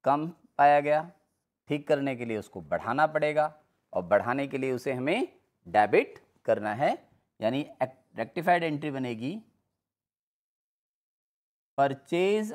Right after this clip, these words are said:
अकाउंट को हम डेबिट करें to suspense। अगर हम सस्पेंस अकाउंट खोलना चाहते हैं तो दो हज़ार रुपये वहाँ लिखा हुआ है,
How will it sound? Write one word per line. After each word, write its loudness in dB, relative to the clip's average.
अकाउंट 2
को -4
हम 0
डेबिट -4
करें -4
to 2
suspense। -4
अगर 8
हम 2
सस्पेंस -6
अकाउंट -2
खोलना -4
चाहते 0
हैं 2
तो -10
दो 4
हज़ार 4
रुपये 2
वहाँ 2
लिखा 2
हुआ 6
है, 2